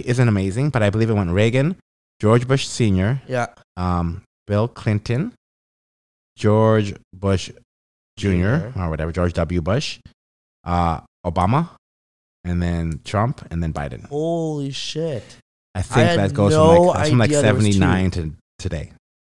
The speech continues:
Speaker 2: Um, in other news, Monica Lewinsky.
Speaker 1: What's that?
Speaker 2: Now that we're talking, not other news, it's the same.
Speaker 1: In related news.
Speaker 2: In related news,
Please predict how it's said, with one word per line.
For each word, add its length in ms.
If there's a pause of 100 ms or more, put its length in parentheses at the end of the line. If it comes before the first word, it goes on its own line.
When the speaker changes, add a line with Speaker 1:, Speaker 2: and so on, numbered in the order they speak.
(380)
Speaker 2:
Um, 360
in 100
other 220
news, 400 (300)
Monica 440
Lewinsky. 580 (560)
Speaker 1:
What's 180
that? 140
Speaker 2:
Now 220
that 60
we're 80
talking, 200
not 180
other 180
news, 140
it's 100
the 80
same. 340
Speaker 1:
In 140
related 420
news. 420
Speaker 2:
In 140
related 340
news, 500